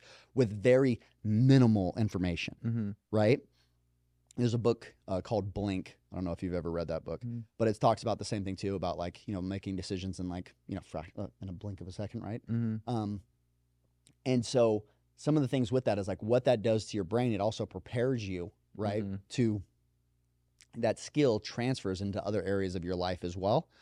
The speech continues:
Speaker 1: Um, and I think that, that within sports, right, having to make rapid decisions, all these things, there's a lot of tra-, transfer over from, like, brain skills and things that you train your brain to do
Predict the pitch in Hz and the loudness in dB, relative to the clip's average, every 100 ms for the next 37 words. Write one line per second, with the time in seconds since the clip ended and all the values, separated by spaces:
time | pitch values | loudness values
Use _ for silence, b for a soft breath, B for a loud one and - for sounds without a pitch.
0 | b b b b 127 113 104 104 107 120 | b b b b 4 6 4 2 2 0
1 | 104 98 101 - 113 110 101 - 120 98 | 0 2 0 0 0 0 -2 0 0 0
2 | - 98 95 110 113 107 104 92 98 95 | 0 0 2 0 0 0 -2 0 0 0
3 | 95 - 98 107 101 101 113 117 127 151 | -6 -6 -6 -2 -2 -2 -2 -2 2 2
4 | 151 - 135 - - 123 123 - 120 104 | 2 0 -4 -4 -6 -4 -4 -4 -4 -2
5 | 110 120 147 b b b b 110 95 87 | -2 -2 -2 b b b b -2 -2 -4
6 | 98 101 104 110 - 127 127 113 101 110 | -4 -2 -2 -2 0 2 2 -2 -4 -4
7 | 107 107 101 - 104 98 98 98 85 101 | -2 -4 -6 -6 -4 -4 -4 -4 -2 0
8 | 139 | 0